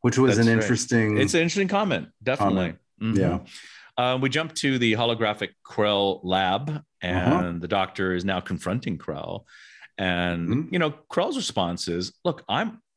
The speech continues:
Speaker 2: only a hologram. I have no memory of the Bajoran experiments." So
Speaker 1: Mm-hmm.
Speaker 2: he's just like, you know, "Look, I,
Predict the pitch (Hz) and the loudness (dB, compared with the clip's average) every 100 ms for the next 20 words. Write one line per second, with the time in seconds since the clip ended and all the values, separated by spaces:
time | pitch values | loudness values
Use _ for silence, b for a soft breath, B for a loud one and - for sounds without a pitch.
0 | 135 185 90 80 113 170 78 78 82 110 | -2 0 2 2 2 0 0 -4 -2 -2
1 | 104 151 156 131 131 120 151 139 240 127 | 0 0 0 -2 0 0 2 2 0 -2
2 | 76 - _ _ 101 85 90 85 95 87 | -4 -10 _ _ -2 -2 -4 -4 -2 -2
3 | 78 73 - 71 67 - - - - 92 | -4 -8 -10 -10 -10 -10 -10 -10 -2 0
4 | 92 104 120 B B - 143 123 110 - | 2 0 -2 B B -6 -6 -4 -4 -2
5 | 107 104 160 156 104 113 117 117 | -4 -6 -6 -2 -2 0 -2 -2